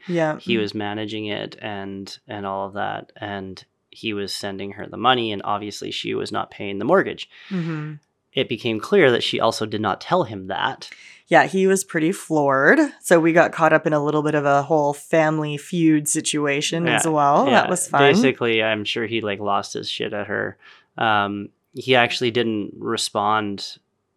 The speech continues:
Speaker 2: after he, like, I sent him the papers, and he's like, "Oh my God, this is real." He actually didn't respond for, like, three days.
Speaker 1: Yeah.
Speaker 2: And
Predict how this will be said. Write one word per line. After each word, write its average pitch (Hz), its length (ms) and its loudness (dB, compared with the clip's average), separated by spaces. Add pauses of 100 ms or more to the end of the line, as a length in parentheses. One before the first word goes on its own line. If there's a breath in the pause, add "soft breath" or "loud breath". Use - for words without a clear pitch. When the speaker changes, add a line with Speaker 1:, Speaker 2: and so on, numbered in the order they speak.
(100)
Speaker 2:
after 120 460 2
he, 107 600 -12
like, 101 160 -6
I 104 60 -4
sent 104 220 -8
him 92 80 -10
the 92 80 -18
papers, 101 320 -6
and 98 100 -8
he's 98 100 -6
like, 92 140 -10
"Oh 98 60 -6
my 95 120 -8
God, 101 220 -2
this 92 180 -10
is 90 160 -12
real." 98 380 -2 (440 loud breath)
He - 160 4
actually 123 280 4
didn't 101 180 -4
respond 101 640 -4
for, 110 240 -6
like, - 480 -8 (140)
three 110 400 -8
days. 139 560 -4 (100)
Speaker 1:
Yeah. 151 240 -2 (380)
Speaker 2:
And 127 220 2